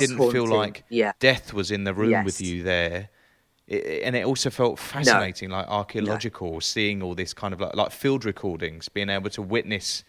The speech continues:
Speaker 1: them moments.
Speaker 2: Yeah.
Speaker 1: Yeah. Wow.
Speaker 2: Yes. Yeah.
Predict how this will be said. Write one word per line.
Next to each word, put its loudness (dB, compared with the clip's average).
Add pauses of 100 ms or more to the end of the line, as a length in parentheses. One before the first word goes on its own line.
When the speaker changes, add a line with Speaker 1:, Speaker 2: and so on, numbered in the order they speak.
(580)
Speaker 1:
them 0
moments. -6 (160)
Speaker 2:
Yeah. 4 (800)
Speaker 1:
Yeah. -4 (440)
Wow. -8 (460)
Speaker 2:
Yes. -2 (380)
Yeah. 2